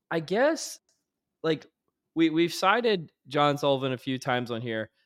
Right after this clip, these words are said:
I'm noticing a trend in his articles. They're getting a little bit more radical every article he writes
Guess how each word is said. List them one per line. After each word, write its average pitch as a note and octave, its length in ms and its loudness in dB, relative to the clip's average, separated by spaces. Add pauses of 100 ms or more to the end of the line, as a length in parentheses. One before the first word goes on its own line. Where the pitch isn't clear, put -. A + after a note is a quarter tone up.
(160)
I'm D#3 200 2
noticing A3 480 2
a D#3 60 0
trend D3+ 440 -2
in C#3+ 140 0
his C3+ 200 -4
articles. B2 580 -2
They're A#2 100 -8
getting D#3+ 320 0
a C#3 40 0
little D3 360 2
bit E3 200 0
more C#3+ 320 0
radical B2+ 800 0
every C#3+ 320 -2
article C3+ 540 -2
he C3 160 -6
writes A#2 600 -6